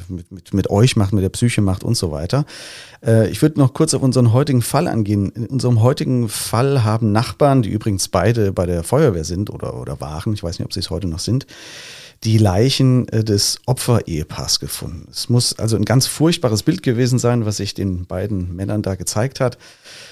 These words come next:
Wahrscheinlich haben die dann einen Notruf abgegeben und dann kommt Polizei und wahrscheinlich auch Kollegen von dir, weil die Finder der Leichen ja nicht wissen, ob doch noch jemand lebt. Also ich denke mal, da wird automatisch wahrscheinlich in, äh,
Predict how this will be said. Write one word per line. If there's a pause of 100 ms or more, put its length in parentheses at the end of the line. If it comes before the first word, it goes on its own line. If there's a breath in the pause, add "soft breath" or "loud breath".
(200 loud breath)
Wahrscheinlich
haben
die
dann
einen
Notruf
abgegeben
und
dann
kommt
Polizei
und
wahrscheinlich
auch
Kollegen
von
dir,
weil
die (440 soft breath)
Finder
der
Leichen
ja
nicht
wissen,
ob (280)
doch
noch
jemand
lebt.
Also
ich
denke
mal,
da
wird (220)
automatisch
wahrscheinlich
in,
äh,